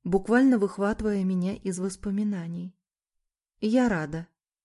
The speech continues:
почти равнодушно хмыкнула я. «Надеюсь, с тобой ничего не случилось?»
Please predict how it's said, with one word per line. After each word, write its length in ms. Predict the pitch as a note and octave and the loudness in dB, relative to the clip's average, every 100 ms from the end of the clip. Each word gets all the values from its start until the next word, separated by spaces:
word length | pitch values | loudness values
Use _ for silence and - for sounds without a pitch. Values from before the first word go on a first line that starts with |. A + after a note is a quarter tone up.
| _ _ _ | _ _ _
почти 420 | - G3+ - C#4+ D4+ | -2 -2 0 2 2
равнодушно 680 | C4 G#3 G3 G3+ A#3 A3 | 4 2 2 -2 -2 -4
хмыкнула 500 | - G3 G3 G#3+ G#3 | -4 -4 -4 -4 -2
я. 400 | G#3+ G3+ D#3 E3 - _ _ _ _ _ _ _ - | -4 -4 -8 -10 -18 _ _ _ _ _ _ _ 2
«Надеюсь, 680 | G#3+ A3 A#3+ B3+ B3 - - | 4 4 4 2 2 -2 -10
с 160 | - | -6
тобой 300 | - A3 B3+ | -2 2 4
ничего 400 | B3 A#3+ - E4 | 4 2 0 2
не 120 | D#4+ | 2
случилось?» 720 | B3 A3 G#3+ C#4 C#4+ G#3+ - | 2 0 -2 0 2 0 -4